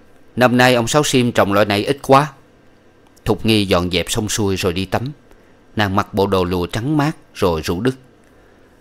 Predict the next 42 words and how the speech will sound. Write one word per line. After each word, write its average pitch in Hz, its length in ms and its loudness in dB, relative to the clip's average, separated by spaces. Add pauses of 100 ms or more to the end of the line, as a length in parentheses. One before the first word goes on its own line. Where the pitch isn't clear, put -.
(240)
"Vợ 117 220 0
chồng 113 220 0
mình 110 160 2
đi 131 100 2
dọc 117 180 2
theo 139 120 -2
bến 147 220 2
nước 185 240 4
đi 151 100 2
anh, 143 200 -2 (460)
lâu 143 160 4
quá 147 340 0
em 151 140 -2
không 143 200 -2
được 113 180 -2
ngắm 151 140 2
con 156 200 2
sông 139 260 -2
vào 113 120 4
buổi 113 180 -2
tối." 165 340 -2 (1300)
Trời 95 240 2
đêm 101 240 -2
lạnh 85 200 -2
lạnh, 80 220 -4 (300)
Thục 104 200 -4
Nghi 110 180 0
ngã 95 220 -2
đầu 92 320 -2
vào 92 120 0
vai 117 160 -2
chồng. 87 220 -4 (800)
Cả 110 120 4
hai 110 240 -4
yên 104 240 -4
lặng 80 280 -6
sống 135 260 -2
bước 143 200 0
dưới 143 160 -2
hàng 92 140 -4
cây 117 160 -2
mận. 85 200 -2